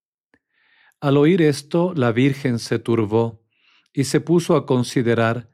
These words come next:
qué significaría aquel saludo. Mas el ángel le dijo: "No temas, María, porque has hallado gracia ante Dios. Sábete que has de concebir en tu seno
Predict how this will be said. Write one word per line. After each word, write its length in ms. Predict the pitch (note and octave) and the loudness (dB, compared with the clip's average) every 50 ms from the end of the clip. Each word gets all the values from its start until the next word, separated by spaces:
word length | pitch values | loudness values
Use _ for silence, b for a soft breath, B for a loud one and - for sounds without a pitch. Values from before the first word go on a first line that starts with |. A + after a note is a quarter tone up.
| _ _ _ _ _ _ _ _ - | _ _ _ _ _ _ _ _ -2
qué 160 | - D3+ D#3 | 0 0 0
significaría 840 | D#3 - F#3 D3+ D#3 D3 - D#3+ C#3+ C#3+ C#3 B2+ B2+ D#3 D#3 C#3 A#2+ | 0 0 0 2 2 2 2 0 0 0 0 0 2 2 4 4 2
aquel 280 | G#2+ - - A#2 A#2 A2 | 2 0 0 -2 -2 -2
saludo. 640 | A2 - - A2 G#2 G#2+ G#2+ G2+ G#2 G2+ F#2+ F2 - _ _ _ _ _ _ _ _ _ _ _ _ _ _ _ _ _ _ _ _ _ _ _ _ _ _ | -4 -4 -4 -2 0 0 -2 -2 -4 -6 -8 -12 -20 _ _ _ _ _ _ _ _ _ _ _ _ _ _ _ _ _ _ _ _ _ _ _ _ _ _
Mas 240 | - C3+ B2+ B2 A2+ | -2 0 0 2 4
el 160 | C#3 A#2+ A#2+ | 4 4 4
ángel 400 | B2 C3+ D3+ D3+ - - D#3+ C#3 | 4 2 2 0 0 0 0 2
le 100 | A#2 A2+ | 2 2
dijo: 560 | G#2+ A2+ A2 G#2 - - A2 G#2 G#2 G2+ F2 _ _ _ _ _ _ _ _ _ _ _ _ _ _ _ _ _ - | 0 0 -4 -4 -4 -4 -4 -4 -4 -8 -12 _ _ _ _ _ _ _ _ _ _ _ _ _ _ _ _ _ -6
"No 180 | D#3+ E3 E3+ | -2 -2 -2
temas, 460 | E3 F3 E3 C#3 B2+ A#2 A2+ G#2+ - A#2 | 0 2 2 2 2 2 0 -2 -2 -2
María, 580 | A2+ A2 G#2+ A2 A2 A2 G#2+ G#2 G#2+ A2 G2+ _ _ _ _ _ _ _ _ _ | -2 -2 0 0 0 0 0 -2 -4 -8 -12 _ _ _ _ _ _ _ _ _
porque 340 | - C3+ C3 C3+ - C#3+ C#3 | -4 -4 -2 -2 0 2 2
has 140 | C#3+ D3 - | 2 2 2
hallado 420 | E3+ D#3 C#3 D#3 D#3 D3+ D3+ D3+ | 2 2 2 2 2 2 2 2
gracia 480 | C3+ C#3+ C#3+ D3+ D#3 D3 - - B2+ A#2 | 2 2 0 0 0 -2 -2 -4 -2 -2
ante 300 | A2+ A2+ A2 A2 B2 A2+ | -2 -4 -4 -2 -4 -2
Dios. 480 | G#2 A2 A2 G#2+ G#2+ G#2 - - - - _ _ _ _ _ _ _ _ _ _ b b b b b b b b b | 0 0 -2 -2 -2 -6 -12 -20 -20 -20 _ _ _ _ _ _ _ _ _ _ b b b b b b b b b
Sábete 540 | b - - D3 C#3+ C#3+ D#3+ D3+ E3 D#3+ D#3+ | b -4 -2 0 2 2 2 2 0 -2 0
que 160 | - D3+ C#3+ | 2 2 2
has 160 | C#3+ D3 C3+ | 2 2 2
de 140 | C#3 D3 C#3+ | 0 -2 0
concebir 560 | C#3 C3 B2+ A#2+ - - C#3+ B2 B2+ C3+ B2+ | 0 -2 -2 -2 -2 -2 -2 0 0 0 0
en 200 | C3 B2+ B2 A#2+ | 0 0 -2 -4
tu 140 | - B2+ A#2 | -4 -6 -6
seno 540 | - - - C3+ B2+ A#2+ A2 G#2 G#2 - | -6 -4 -2 -2 0 0 -2 -4 -6 -10